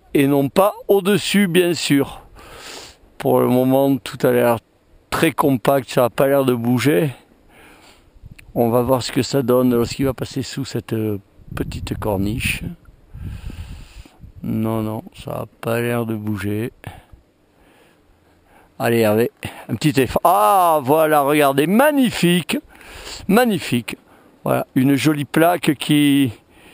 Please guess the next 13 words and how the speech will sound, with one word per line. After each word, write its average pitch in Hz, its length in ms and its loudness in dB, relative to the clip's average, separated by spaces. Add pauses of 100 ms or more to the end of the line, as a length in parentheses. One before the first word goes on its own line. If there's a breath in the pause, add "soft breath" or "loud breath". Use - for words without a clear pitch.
(480 soft breath)
traverse 202 460 2
la 190 240 2
piste, 208 600 2
qui 147 120 -4
traverse 180 400 0
le 170 100 4
chemin 196 640 2 (840 loud breath)
et 147 100 2
qui 160 160 0
va 156 160 2
nous 165 160 2
faire 196 480 2
des 175 260 2